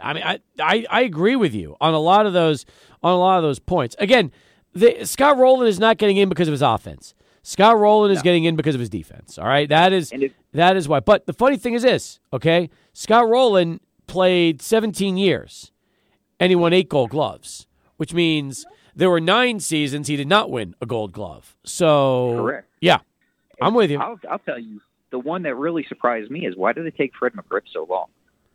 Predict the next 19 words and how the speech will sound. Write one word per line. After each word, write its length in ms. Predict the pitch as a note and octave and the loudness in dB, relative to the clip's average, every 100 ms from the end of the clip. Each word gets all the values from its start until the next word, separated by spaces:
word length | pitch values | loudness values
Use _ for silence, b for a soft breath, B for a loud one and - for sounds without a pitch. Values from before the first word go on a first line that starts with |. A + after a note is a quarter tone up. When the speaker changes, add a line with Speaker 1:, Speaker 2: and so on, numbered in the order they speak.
| _ _ A#2+ | _ _ -2
Speaker 1:
I 80 | |
have 280 | B2 A2 F#2 | 0 0 -4
no 320 | G#2 G#2 G#2+ | -6 -4 -2
idea. 340 | G#2+ G#2 E2 - _ _ _ _ _ | -2 -2 -8 -14 _ _ _ _ _
No 280 | G2+ B2 A#2 | -6 -4 -2
idea. 120 | G#2+ | -2
Speaker 2:
I 20 | |
would 180 | G3+ D#3+ | -2 -6
put 200 | - C#3 - | -4 -6 -6
Fred 160 | C3 B2 | -12 -10
McGriff, 440 | A2+ G2+ A2+ A2 - | -12 -6 -4 -4 -6
if 160 | A2+ - | -12 -10
you 100 | F3+ | -6
had 120 | F3 | -6
to 60 | - | -6
put 240 | - C3+ | -8 -6
it 160 | B2 A#2+ | -6 -6
in 220 | A2 A2 | -4 -2
the, 260 | G#2 G2+ F#2 | -2 -2 -4